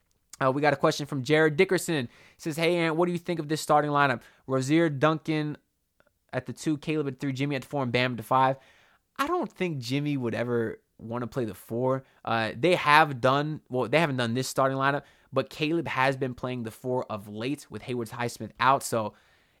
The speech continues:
it's similar to what you're saying, except with Caleb at the four instead of Jimmy and Jimmy at the three. But that, that's exactly what I'd want. Rozier, Duncan,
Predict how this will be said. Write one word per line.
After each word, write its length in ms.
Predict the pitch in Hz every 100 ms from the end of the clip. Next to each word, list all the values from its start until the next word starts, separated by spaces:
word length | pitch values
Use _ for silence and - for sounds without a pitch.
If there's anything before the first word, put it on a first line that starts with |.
| _
it's 180 | 147 -
similar 540 | - - 202 196 190
to 120 | 165
what 220 | 151 160
you're 160 | 131 156
saying, 540 | - - 160 165 175 170 _
except 380 | - - 139 127
with 160 | 120 120 _ _ -
Caleb 340 | 139 135 123
at 140 | 120
the 60 | -
four 340 | - 127 135
instead 260 | - - 110
of 60 | 107
Jimmy 240 | 123 127
and 80 | 110
Jimmy 240 | 107 113
at 60 | 90
the 60 | 73
three. 260 | 123 135 _ _ _ _
But 320 | 113 151 147 -
that, 240 | 120 165 135
that's 180 | 151 151
exactly 380 | 123 127 -
what 80 | 120
I'd 160 | 110 107
want. 240 | 104 101 _ _ _
Rozier, 580 | 110 127 139 180 180 - _ 120
Duncan, 480 | 151 156 165 156